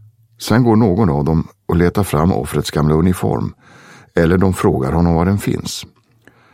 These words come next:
Kastar upp uniformen här framför honom och pissar på den. S K L får väl avgöra om det är en eller två personers piss. Inte särskilt proffsigt att lämna urinprov på platsen.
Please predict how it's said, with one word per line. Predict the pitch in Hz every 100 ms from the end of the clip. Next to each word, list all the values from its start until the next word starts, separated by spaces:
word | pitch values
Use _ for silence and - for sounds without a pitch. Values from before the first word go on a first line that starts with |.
| _ -
Kastar | 104 92 - 85
upp | 104 - -
uniformen | 87 80 80 78 85 107
här | 87 90
framför | 92 92 80 80
honom | 80 92 110 139 _ _
och | - 117
pissar | 117 - -
på | 62 -
den. | - - - _ _ _ _ _ _ _ _ _ _ _ _ _ _ -
S | 90 -
K | - 87
L | 95
får | 87 87
väl | 95
avgöra | 92 73 82 87 90 92
om | 85
det | 82 82
är | 90
en | 90
eller | 87 85
två | - 101
personers | - - 71 69 67
piss. | - 64 - - _ _ _ _ _ _ _ _ _ _
Inte | 90 90 82
särskilt | 85 90 82
proffsigt | - 113 - - - -
att | 98
lämna | 76 92 95
urinprov | 98 78 65 - 78
på | - -
platsen. | - 71 - 58